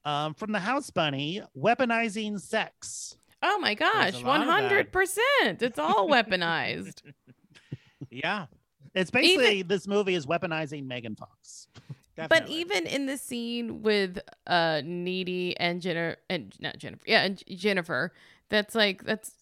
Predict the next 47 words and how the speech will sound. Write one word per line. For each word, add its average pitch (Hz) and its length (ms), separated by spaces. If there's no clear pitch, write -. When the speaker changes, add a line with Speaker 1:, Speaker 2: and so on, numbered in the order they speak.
Speaker 2:
even 247 320
that 247 320
scene 175 240
is, 160 120
like, 151 200
very 160 260
weaponized 160 720
for 202 180
Speaker 1:
Yeah. 220 460
Speaker 2:
both 220 120
ways 196 540
too. 233 300
Like, 147 420
Speaker 3:
I'd 185 120
say 254 100
the 233 160
only 185 300
sex 165 320
in 156 80
this 147 120
movie 143 160
that 131 200
isn't 143 200
weaponized 123 480
is 113 140
between 127 420
Needy 120 320
and 104 160
Chip. 85 280
Speaker 1:
Yeah. 123 180
Speaker 2:
because 107 220
she's 220 340
closeted 202 720
and 170 180
that 175 240
she's - 280
not 196 420
interested 202 500
in 135 100
him. 85 360
Speaker 1:
Well, 165 80
doesn't 226 200
Speaker 2:
Be- 269 60
Speaker 1:
she - 20
also 190 320
have, 170 120
like, 151 220